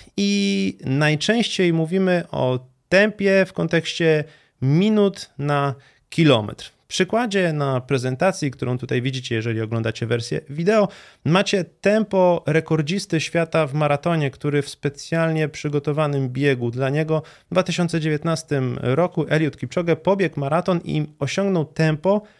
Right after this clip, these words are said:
dwa pięćdziesiąt, czyli każdy kilometr przebiegł w czasie dwóch minut pięćdziesięciu sekund.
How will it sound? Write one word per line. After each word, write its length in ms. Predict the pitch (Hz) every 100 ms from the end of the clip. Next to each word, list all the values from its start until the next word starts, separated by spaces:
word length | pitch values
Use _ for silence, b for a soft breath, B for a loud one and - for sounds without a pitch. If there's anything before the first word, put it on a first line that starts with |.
| B
dwa 380 | 143 139 165 175
pięćdziesiąt, 580 | - 170 151 143 131 123
czyli 140 | 139
każdy 400 | - - 185 156
kilometr 460 | 160 160 185 170 -
przebiegł 400 | - 175 170 165 B B B B
w 60 | -
czasie 500 | 180 170 175 165 160
dwóch 300 | 143 175 156
minut 360 | 165 165 151 -
pięćdziesięciu 640 | 147 139 - 143 - 131
sekund. 440 | - 104 - 95